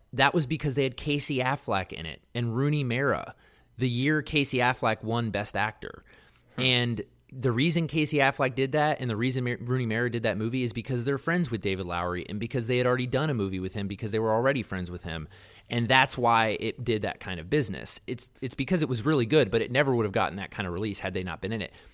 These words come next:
Speaker 1: But also, David Lowery doesn't get Casey Affleck in a movie the year he wins Best Actor unless he's David Lowery.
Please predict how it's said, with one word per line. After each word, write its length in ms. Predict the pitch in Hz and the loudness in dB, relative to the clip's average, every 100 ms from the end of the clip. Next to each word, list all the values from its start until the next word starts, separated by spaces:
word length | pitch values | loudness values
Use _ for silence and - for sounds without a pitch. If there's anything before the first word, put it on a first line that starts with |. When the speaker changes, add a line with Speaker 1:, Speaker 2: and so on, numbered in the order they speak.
| _ - | _ -2
Speaker 1:
But 120 | 123 | 2
also, 320 | 117 127 131 | 2 2 2
David 240 | 113 120 | 2 2
Lowery 460 | 107 110 110 101 95 | 2 2 4 2 -2
doesn't 420 | - 107 101 85 | 0 0 -2 -4
get 240 | 110 104 - | -4 -4 -4
Casey 320 | 104 92 90 | -6 -4 -2
Affleck 420 | 98 - 92 82 | -2 -2 -6 -6
in 100 | 98 | -8
a 60 | 87 | -4
movie 420 | 104 95 87 82 - - | -2 -2 -4 -8 -16 -6
the 120 | 104 | -2
year 200 | 98 101 | 0 0
he 100 | 98 | -2
wins 220 | 92 90 | -2 -4
Best 240 | 87 80 104 | -6 -4 0
Actor 300 | 101 - 82 | 0 -2 -6
unless 320 | 95 95 - | -4 -6 -6
he's 180 | 98 87 | -8 -6
David 240 | 80 76 | -6 -6
Lowery. 420 | 85 69 50 - | -4 -4 -8 -16